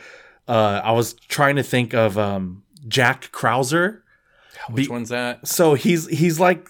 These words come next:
Speaker 1: he's basically like the, one of the antagonists.
Speaker 2: Oh,
Speaker 1: And he
Speaker 2: okay.
Speaker 1: considers himself though, like, 'cause he was a former partner of Leon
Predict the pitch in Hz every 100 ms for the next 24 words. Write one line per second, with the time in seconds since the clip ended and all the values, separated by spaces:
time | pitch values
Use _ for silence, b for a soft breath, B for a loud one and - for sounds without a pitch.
0 | _ 151 175 196 185 - 185 214 240 233
1 | 190 165 156 151 135 147 139 127 110 120
2 | 151 135 156 165 - - - 123 139 127
3 | 135 175 180 190 160 185 185 202 196 156
4 | 180 156 143 143 139 123 113 B B B
5 | B - 143 160 170 156 175 170 143 -
6 | 147 131 113 107 98 85 98